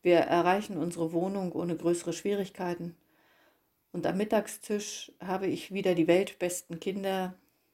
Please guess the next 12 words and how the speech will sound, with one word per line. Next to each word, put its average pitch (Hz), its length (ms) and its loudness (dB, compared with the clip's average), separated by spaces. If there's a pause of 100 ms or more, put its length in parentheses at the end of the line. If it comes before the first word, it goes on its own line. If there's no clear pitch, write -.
die 220 100 4
auch 180 140 2
den 180 180 0
gesprächigen 175 720 0
Handwerker 151 420 -2
tolerieren. 151 720 -2 (1500)
Und 175 140 -8
ich - 160 -6
habe 185 160 0
meine 175 220 2
Fassung 175 500 -4
wiedergefunden. 156 840 -6